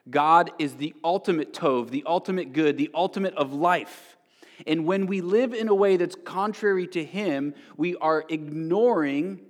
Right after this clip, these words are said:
and letting go of what is good and embracing death and evil. It's a tragedy. And this core way of thinking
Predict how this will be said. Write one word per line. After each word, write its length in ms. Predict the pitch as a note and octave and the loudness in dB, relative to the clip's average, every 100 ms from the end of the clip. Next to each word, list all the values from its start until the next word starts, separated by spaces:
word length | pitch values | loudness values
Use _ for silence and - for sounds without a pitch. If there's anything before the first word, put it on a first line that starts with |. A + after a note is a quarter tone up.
| _ _ _ | _ _ _
and 140 | D#3 F3 | -2 4
letting 300 | F3+ E3+ D#3+ | 4 4 2
go 340 | F#3 A3+ B3+ | 2 6 6
of 120 | G#3+ | 6
what 160 | E3+ E3+ | 4 2
is 140 | D3+ | 0
good 460 | A#2+ B2+ B2 B2 C#3 | -4 -4 -2 -2 -2
and 140 | D#3+ E3 | -2 0
embracing 960 | D#3+ B2+ D#3+ G3+ A3+ - D#3 D3 D#3+ - - A2+ | -2 -2 -2 0 -2 -4 -2 -2 -4 -10 -20 -2
death 380 | E3+ F3+ F3+ - | 2 2 -2 -4
and 160 | F3+ F#3 | -4 -4
evil. 540 | G3 A3+ D3 G2 - _ _ _ _ _ _ _ _ - | -6 -6 -6 -10 -16 _ _ _ _ _ _ _ _ -12
It's 140 | C3+ | -10
a 40 | |
tragedy. 680 | D#3 - A3 A#3 F3 A2+ F#2+ - _ _ _ _ _ _ _ _ _ _ _ | -4 2 4 4 0 -6 -12 -20 _ _ _ _ _ _ _ _ _ _ _
And 220 | D3+ D#3+ | -6 -2
this 160 | E3+ - | -2 -4
core 560 | - - A#3 C4+ A3+ | -10 -2 4 6 8
way 220 | G3+ G3+ G3 | 8 6 6
of 160 | F3+ | 4
thinking 680 | - G3 G3+ - A#2 A#2 D#3 | 0 -2 -2 -4 -6 -4 -8